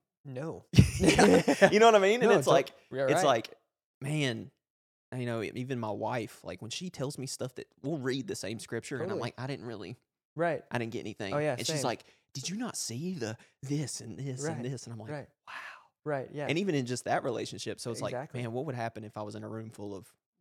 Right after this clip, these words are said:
Speaker 2: however many people,
Speaker 1: Totally,
Speaker 2: you know,
Speaker 1: yeah.
Speaker 2: learning about God's word and allowing it to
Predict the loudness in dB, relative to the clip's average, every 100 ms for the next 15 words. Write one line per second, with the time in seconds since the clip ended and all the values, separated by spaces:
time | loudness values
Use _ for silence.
0 | -14 -12 -12 -12 -14 -14 -12 -8 -6 -6
1 | -8 -10 -12 -8 -6 -2 -2 -2 -4 -8
2 | -10 -10 -12 -12 -8 -6 -6 -10 -12 -8
3 | -6 -8 -10 -12 -12 -12